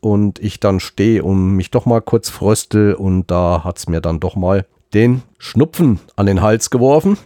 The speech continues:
und in die Nase und ja, darunter leide ich nun. <laughs> Aber ich gehe da sehr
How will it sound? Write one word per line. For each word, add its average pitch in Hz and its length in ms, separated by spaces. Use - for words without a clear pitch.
und 110 180
in 110 120
die 117 80
Nase 127 460
und 127 640
ja, 135 240
darunter 85 480
leide 80 380
ich - 180
nun. 80 240
<laughs> - 1000
Aber 92 240
ich - 100
gehe 87 140
da 82 180
sehr 82 480